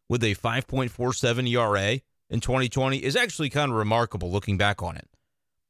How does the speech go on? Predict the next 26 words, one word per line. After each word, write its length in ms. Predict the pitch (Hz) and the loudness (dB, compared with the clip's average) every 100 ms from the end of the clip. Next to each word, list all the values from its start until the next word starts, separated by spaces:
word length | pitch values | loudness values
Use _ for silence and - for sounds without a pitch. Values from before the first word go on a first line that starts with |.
| _ - | _ -4
Because 280 | 123 147 127 | 0 2 0
in 100 | 120 | 0
twenty 260 | 147 160 | 0 0
nineteen, 560 | 135 139 151 123 113 110 | 0 -2 -2 0 0 2
he 160 | 113 123 | 2 2
had 280 | 117 104 - _ _ _ _ _ - | 0 -4 -16 _ _ _ _ _ 2
pitched 280 | 156 143 - | 2 2 0
at 140 | 123 _ - | -2 _ -2
high 220 | 165 185 | 0 2
A 240 | 175 175 | 2 0
and 100 | 131 | 0
double 360 | 120 151 127 98 | 0 0 0 0
A 200 | 87 85 _ _ _ _ _ _ | 0 -4 _ _ _ _ _ _
and 200 | - 131 | 0 0
carried 320 | - 160 156 139 | 2 2 2 0
a 40 | |
combined 460 | - 131 135 139 117 | 0 0 0 0 -4
four 240 | 139 156 | -2 -2
point 300 | - 147 131 | 0 -2 -2
seven 340 | - 139 123 | 0 0 0
two 340 | 117 135 123 113 | 0 0 0 0
E 160 | 117 | 2
R 220 | 120 113 110 | 2 2 2
A 180 | 90 - _ _ _ _ - | -2 -8 _ _ _ _ -2
that 220 | 110 101 | 2 2
season. 320 | - 101 85 | 2 -2 -2